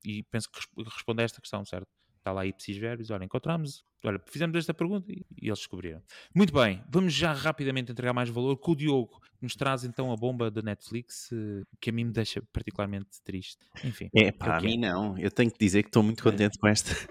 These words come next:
Speaker 1: Eu, eu de Netflix só trabalho do lado do utilizador.
Speaker 2: É, é isso, não é?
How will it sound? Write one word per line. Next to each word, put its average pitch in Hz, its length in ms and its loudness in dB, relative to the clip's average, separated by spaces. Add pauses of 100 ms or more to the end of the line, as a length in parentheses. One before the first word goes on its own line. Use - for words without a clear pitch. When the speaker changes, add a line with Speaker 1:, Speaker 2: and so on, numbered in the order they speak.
(360)
Speaker 1:
Eu, 208 140 10
eu 156 60 4
de 143 100 -2
Netflix - 340 2
só 151 140 -4
trabalho 143 260 2
do 135 60 -2
lado 127 160 2
do 127 80 4
utilizador. 107 500 -4 (380)
Speaker 2:
É, 113 460 4
é 107 40 8
isso, 107 420 4
não 82 80 4
é? 85 160 2